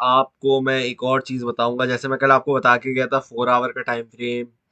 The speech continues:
मूविंग एवरेज, ये वो। आज दोबारा एक और नई चीज़ आपको बता रहा हूँ, नोट डाउन कर लें आप लोग। जब भी आप ये देखते हैं ना कि यार अगले दस, दस दिन में क्या होने वाला है, अगले एक दो हफ्तों में क्या होने वाला है, ये फॉर्मूला लिख लो, ये काम आएगा आपके,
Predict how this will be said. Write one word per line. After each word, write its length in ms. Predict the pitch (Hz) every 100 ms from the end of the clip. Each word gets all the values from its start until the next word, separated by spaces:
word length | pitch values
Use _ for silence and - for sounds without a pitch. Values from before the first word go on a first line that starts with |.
| - - _ -
मूविंग 300 | 117 117 120
एवरेज, 360 | 120 117 120 113
ये 100 | 113
वो। 160 | 117
आज 380 | 113 117 135 147 -
दोबारा 340 | 135 143 160
एक 140 | 185 156
और 140 | 160
नई 160 | 156 151
चीज़ 180 | 156 147
आपको 200 | 143 147
बता 260 | 131 120
रहा 100 | 127
हूँ, 100 | 151 123
नोट 240 | 120 135
डाउन 180 | 135 135
कर 140 | 123 107
लें 140 | 101
आप 160 | 98 98
लोग। 100 | 95 _ _ _ _ _ _ _ _ -
जब 400 | 110 123 160 151
भी 380 | 139 185 202 190 -
आप 340 | 120 135 151 147
ये 80 | 156
देखते 360 | 143 127 - 147
हैं 60 |
ना 100 | 165
कि 160 | 185 175
यार 200 | 175 - -
अगले 260 | 123 143
दस, 240 | 147 131 117 _
दस 160 | 131 123
दिन 160 | 131
में 120 | 139 139
क्या 140 | 139
होने 260 | 131 131 131
वाला 240 | 127 127
है, 100 | 127 127
अगले 260 | 120 120 135
एक 100 | 123
दो 120 | 127
हफ्तों 220 | 131 -
में 120 | 131 131
क्या 180 | 135
होने 300 | 131 127 123
वाला 280 | 123 123 123
है, 120 | 127 120 _ _ _ -
ये 140 | 147
फॉर्मूला 480 | 208 196 175 180 196
लिख 260 | 185 139 -
लो, 160 | 107 - _ _ -
ये 100 | 165
काम 300 | - 165 165
आएगा 260 | 127 117
आपके, 360 | 113 101 _ 104